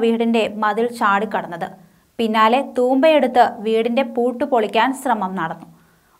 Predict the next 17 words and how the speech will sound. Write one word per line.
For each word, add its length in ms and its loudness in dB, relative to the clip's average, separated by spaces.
ഓടാമ്പൽ 420 8
തകർന്നു 440 4
വീണെങ്കിലും 480 0
വാതിൽ 380 0
തുറക്കാൻ 380 0
സാധിച്ചില്ല. 500 -2
കുറെ 180 8
നേരത്തെ 400 4
ശ്രമത്തിനൊടുവിൽ 680 4
വരാന്തയിലിരുന്ന് 840 6
മദ്യപിച്ചു. 460 -2
പിന്നെ 280 2
മുണ്ടുമാറി, 640 4
പിന്നീട് 340 2
മിഡിയും 420 2
ടോപ്പും 320 0
ധരിച്ചു. 340 -6